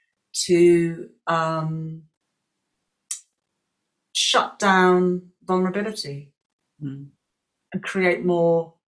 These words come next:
Speaker 1: so-, sorry, create less possibilities for growth and connection. I think,
Speaker 2: Really?
Speaker 1: you know, I'm being, I'm being a bit bombastic in the way I describe it, but ultimately, if you're saying, you know, you can only take this kind of drug or you can only do that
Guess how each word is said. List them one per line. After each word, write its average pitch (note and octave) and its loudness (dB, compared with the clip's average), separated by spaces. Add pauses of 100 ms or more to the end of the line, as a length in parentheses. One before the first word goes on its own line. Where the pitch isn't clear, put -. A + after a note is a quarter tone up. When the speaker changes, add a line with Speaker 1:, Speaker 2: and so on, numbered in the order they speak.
(800)
Speaker 1:
so-, G3 -14
sorry, D#3 -4
create F3 -2
less - -8
possibilities D#3 -12
for - -20
growth C#3+ -12 (260)
and D3 -12
connection. D3+ -14 (320)
I E3 -6
think, F#3 -2
Speaker 2:
Really? D#3 -6
Speaker 1:
you G#3 0
know, D#3+ 0
I'm G3 4
being, G3+ 4
I'm G3 4
being G#3 6
a F3+ 2
bit F3+ 0 (420)
bombastic F3+ -2 (320)
in G#3 6
the G#3 8
way B3 6
I G#3+ 8
describe G3 2
it, E3 -2 (300)
but - 2
ultimately, F#3 0 (460)
if G3 0
you're F#3 4
saying, F3 0 (180)
you F#3 -4
know, D#3+ -4
you E3+ -4
can F#3+ -2
only F3 2
take E3+ -6
this E3+ -4
kind D#3 -8
of D#3 -12
drug E3 -4
or D#3+ -6
you D#3+ -10
can F#3 -6
only E3+ -2
do D#3+ -14
that D#3 -6